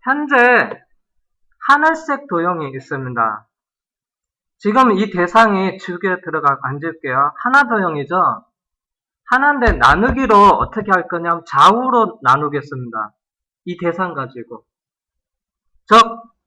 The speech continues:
둘로 분할하는 겁니다. 분할하고요. 그래서 가운데 잘라져 나가는데, 그래서 양쪽으로 남게끔 되겠습니다.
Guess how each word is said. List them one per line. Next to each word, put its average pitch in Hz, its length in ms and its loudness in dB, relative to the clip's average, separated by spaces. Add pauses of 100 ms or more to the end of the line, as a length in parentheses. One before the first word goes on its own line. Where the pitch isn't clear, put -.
(160)
둘로 247 400 2
분할하는 247 540 2
겁니다. 135 680 -2 (200)
분할하고요. 127 1040 -8 (800)
그래서 160 280 -2
가운데 233 500 4
잘라져 269 480 2
나가는데, 156 840 2 (840)
그래서 156 480 -2
양쪽으로 254 680 4
남게끔 147 640 0
되겠습니다. 127 1120 -8